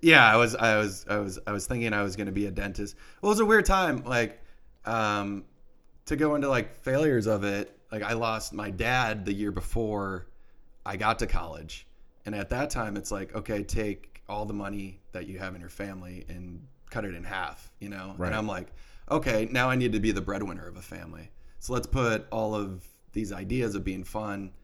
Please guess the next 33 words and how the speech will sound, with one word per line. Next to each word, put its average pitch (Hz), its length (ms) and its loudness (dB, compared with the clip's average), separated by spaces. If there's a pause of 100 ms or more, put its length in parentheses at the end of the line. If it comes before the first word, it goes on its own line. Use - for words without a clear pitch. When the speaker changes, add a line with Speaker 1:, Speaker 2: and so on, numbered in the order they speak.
(580)
Speaker 1:
to 110 100 -6
the 98 80 -2
side, 92 720 0
and 95 560 -8 (160)
let's - 180 -6
go 151 100 0
do 123 160 0
something 113 420 -2
that 98 180 -4
we 95 80 -6
can 92 140 -6
support 87 300 -4
the 85 60 -14
family 87 360 -12
with." 82 200 -14 (1200)
Speaker 2:
That's 90 180 -4
a 90 40 -8
lot 76 120 -6
of - 60 -12
pressure. - 340 -12 (120)
Speaker 1:
That 139 160 6
is 135 100 4
a 117 40 0
lot 92 160 -2
of 85 60 -6
Speaker 2:
A - 20 0
lot - 160 4
of 87 60 -2
Speaker 1:
pressure. 87 60 -10
Speaker 2:
pressure. 82 320 -4
Talk 104 260 0
about 90 440 -2
life-changing 82 760 -6